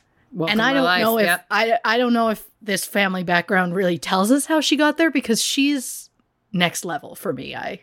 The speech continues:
Speaker 2: will never understand why she does what she does. So, William Ralphs lived in A-, American Fork, Utah, when he married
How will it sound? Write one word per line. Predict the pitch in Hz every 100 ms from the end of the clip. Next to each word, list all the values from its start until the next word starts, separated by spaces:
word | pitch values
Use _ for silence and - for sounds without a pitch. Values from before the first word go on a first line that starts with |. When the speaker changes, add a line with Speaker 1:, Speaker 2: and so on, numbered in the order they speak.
| -
Speaker 2:
will | 185
never | 170 165 156
understand | 160 - - 156 - _ _ _ _ _ _ _ -
why | 175
she | 175 208
does | 185 190
what | -
she | -
does. | - - _ _ _ _ _ _ _ _ - -
So, | - - 185 170 - - - - -
William | - 175 214 285 359 403 -
Ralphs | 208 185 151 156 - - - - _ -
lived | 190 190 208 -
in | 196 202 -
A-, | - -
American | 175 180 190 247 262 285
Fork, | 277 - 175 190 - -
Utah, | 190 180 - 165 156 226 349 _ -
when | 190 185
he | 190 180 202 208
married | 214 185 180 185 196